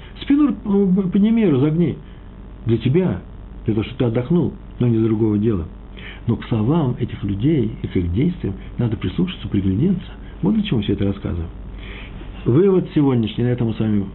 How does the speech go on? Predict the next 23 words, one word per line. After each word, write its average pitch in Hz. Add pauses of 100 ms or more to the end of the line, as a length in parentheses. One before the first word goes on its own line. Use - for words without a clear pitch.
(280)
расстаемся. 104 (800)
Мы 151
не 175
можем 139
терять 110
чужое 107
время. 82 (1080)
Почему? 117
Потому 107
что 123
это 117
кража 131
у 113
других 120
людей. 120 (680)
Оплаченные 147
кражи. 92
То 98
есть 90
мы 98
деньги 170
еще -
взяли, 90